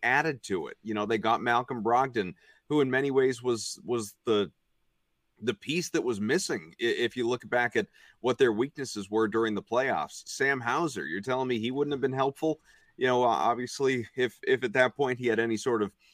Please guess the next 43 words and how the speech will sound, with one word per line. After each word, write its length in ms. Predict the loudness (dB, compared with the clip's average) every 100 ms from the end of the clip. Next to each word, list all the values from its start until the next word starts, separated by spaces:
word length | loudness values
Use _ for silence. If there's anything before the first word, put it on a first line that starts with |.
| _ _
you 60 | -2
know, 160 | 0 0
true 360 | -2 0 2
N 160 | 2 0
B 140 | 0
A 80 | -2
confidence, 600 | 0 0 0 -2 -8 -6
which 160 | -8 -4
obviously 420 | -4 -4 -6 -8
he 120 | -4
didn't 240 | -2 -2 -4
as 100 | -4
a 60 |
rookie 280 | -4 -4 -6
because 300 | -6 -6 -6
he 80 | -6
didn't 140 | -4
get 100 | -4
the 140 | -2 -2
opportunity. 500 | -4 -8 -4 -2 -2
But 220 | -4 -4
now 400 | 0 2 2 0 -4 -10 -6
with 120 | -4
the 60 |
blessing 380 | 0 0 0 -2
in 80 | -4
disguise 440 | -4 -4 -2 -2
or 40 | -6
silver 360 | -4 -4 -2
lining 400 | -2 0 -2 -4
or 80 | -4
however 280 | -2 -2 0
you 120 | 0
want 160 | 0 0
to 40 |
label 300 | 0 0 0
it, 80 | -2
with 140 | -4
Danilo 340 | -4 -2 0 0
Gallinari 540 | -2 -4 -2 -2 0
going 260 | 0 -2 -2
down 280 | -2 -2
and 120 | -2